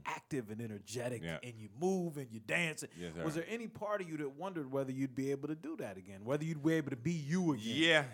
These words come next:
Speaker 2: yeah, yeah. I mean, even when, uh, the doctor was like, "You know, you should make a hundred percent recovery," I was like, "Ma-, whose hundred percent are you talking about?" <laughs>
Speaker 1: Right.
Speaker 2: I was
Speaker 1: It's a
Speaker 2: like, "What are you
Speaker 1: different
Speaker 2: talking?"
Speaker 1: hundred percent.
Speaker 2: You know, exactly. You know, I was like, I, I, I was flipping, jumping, breakdancing, all that stuff.
Speaker 1: Yeah.
Speaker 2: And so, um,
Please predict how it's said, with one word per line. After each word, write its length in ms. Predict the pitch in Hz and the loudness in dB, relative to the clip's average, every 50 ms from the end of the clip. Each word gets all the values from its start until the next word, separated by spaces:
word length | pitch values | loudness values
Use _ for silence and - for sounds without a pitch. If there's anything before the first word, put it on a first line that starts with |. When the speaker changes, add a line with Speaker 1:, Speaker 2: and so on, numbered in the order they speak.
| 98 | -2
Speaker 2:
yeah, 300 | 92 113 127 131 131 123 117 110 101 90 | 4 6 8 8 8 6 4 2 -4 -4
yeah. 320 | 107 117 120 117 110 107 | 0 2 4 4 4 2
I 60 | 107 110 | 2 0
mean, 240 | 110 110 110 113 | -2 -2 -2 -2
even 260 | 110 123 120 127 123 120 | -4 -4 -4 -2 -2 0
when, 220 | 117 113 113 110 - | 0 0 0 0 2
uh, 260 | 104 104 101 98 98 - - | 4 6 6 6 4 2 -2
the 80 | 101 92 | -2 2
doctor 320 | 87 107 107 107 92 95 | 4 6 6 6 4 0
was 120 | 92 90 | -4 -4
like, 220 | 90 92 87 80 85 | -4 -4 -4 -4 -6
"You 60 | 98 | -6
know, 100 | 98 95 | -4 -4
you 220 | 95 95 101 104 | -4 -4 -4 -6
should 200 | 101 - 135 135 | -6 -6 -6 -6
make 220 | 123 117 104 95 98 | -4 -2 -2 -2 -2
a 80 | 92 | -2
hundred 240 | 90 95 98 92 82 | -2 -2 -2 -4 -6
percent 380 | - 85 - - 92 87 80 - - | -10 -10 -10 -8 -8 -8 -8 -10 -12
recovery," 480 | 78 73 - 92 87 80 73 76 78 | -14 -12 -8 -6 -6 -6 -6 -6 -6
I 40 | 80 | -6
was 80 | 78 78 | -6 -6
like, 160 | 80 71 78 | -8 -8 -10
"Ma-, 80 | 104 101 101 - _ _ _ - | -12 -12 -14 -16 _ _ _ -10
whose 220 | 147 175 202 170 117 | -8 -6 -6 -6 -4
hundred 240 | 127 135 117 95 80 | -2 -2 -2 -2 -4
percent 240 | 90 - - 90 82 | -6 -4 -4 -2 -2
are 40 | 78 | -4
you 100 | 73 71 | -6 -6
talking 300 | - 82 69 65 67 65 | -6 -6 -6 -6 -6 -8
about?" 320 | - 60 62 - - - | -6 -6 -4 -4 -4 -2
<laughs> 20 | - | 0
Speaker 1:
Right. 400 | 69 - 120 123 143 156 170 202 | 4 6 8 8 10 12 12 12
Speaker 2:
I 200 | 233 214 180 139 | 12 12 12 12
was 100 | 156 180 196 - | 12 12 10 12
Speaker 1:
It's 80 | - | 12
a 40 | 196 | 12
Speaker 2:
like, 80 | 196 185 | 12 12
"What 60 | 175 | 12
are 120 | 226 214 202 | 12 12 12
you 60 | 220 | 12
Speaker 1:
different 60 | 214 | 12
Speaker 2:
talking?" 160 | 208 208 202 175 | 10 12 12 12
Speaker 1:
hundred 120 | 170 160 | 12 12
percent. 440 | 151 139 - 240 247 269 311 285 147 139 | 12 8 6 6 8 8 8 8 8 8
Speaker 2:
You 60 | 135 | 8
know, 180 | 127 123 120 | 10 10 10
exactly. 460 | 113 107 110 113 117 110 104 101 104 113 | 10 8 6 6 6 6 6 4 2 0
You 60 | 110 | 2
know, 80 | 107 | 2
I 40 | 107 | 2
was 120 | 107 104 107 | 2 4 2
like, 180 | 107 107 98 | 2 2 2
I, 80 | 92 101 | 2 2
I, 360 | 110 127 131 123 120 113 123 | 2 4 4 4 2 2 2
I 20 | |
was 160 | 135 113 98 - | 2 2 2 0
flipping, 520 | - - 135 120 - - 143 135 123 113 | -2 0 2 2 2 2 0 -2 -2 0
jumping, 440 | - 151 147 139 - 139 135 135 127 | 2 2 2 2 2 -2 -4 -4 -2
breakdancing, 500 | 101 147 147 147 139 - 143 135 127 135 | 2 4 4 4 4 4 2 2 2 2
all 180 | 135 135 135 | 2 4 4
that 180 | 135 131 131 131 | 4 4 4 4
stuff. 300 | - 135 139 139 135 127 110 | 4 4 4 4 4 2 0
Speaker 1:
Yeah. 60 | 107 | -4
Speaker 2:
And 120 | 110 101 | -6 -6
so, 300 | - - 117 110 107 101 - - - - - - - - - _ _ - | -4 -2 0 0 0 -2 -4 -10 -20 -20 -20 -20 -20 -20 -20 _ _ 0
um, 300 | 101 107 104 101 98 92 | 4 4 4 4 2 -2